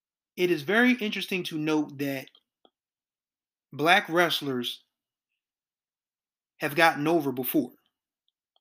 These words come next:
just not in the way that the New Day have. Like, you had,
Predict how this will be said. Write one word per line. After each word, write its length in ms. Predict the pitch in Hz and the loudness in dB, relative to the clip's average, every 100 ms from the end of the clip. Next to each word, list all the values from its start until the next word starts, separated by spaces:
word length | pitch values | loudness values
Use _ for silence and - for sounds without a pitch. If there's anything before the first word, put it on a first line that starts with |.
| _ 139 | _ -4
just 260 | 151 170 | -2 -2
not 280 | 160 156 147 | 2 2 2
in 80 | 147 | 0
the 80 | 135 | 0
way 240 | 151 151 | 4 4
that 220 | 139 127 | 2 -2
the 60 | 135 | -4
New 220 | 147 156 | -2 -2
Day 160 | 135 123 | -4 -6
have. 120 | 131 - - _ _ _ _ _ | -10 -16 -20 _ _ _ _ _
Like, 220 | 135 127 - _ _ _ _ _ _ _ _ | -6 -6 -12 _ _ _ _ _ _ _ _
you 180 | 139 156 | -12 -8
had, 580 | 147 160 151 143 139 123 | -6 -4 -4 -4 -6 -10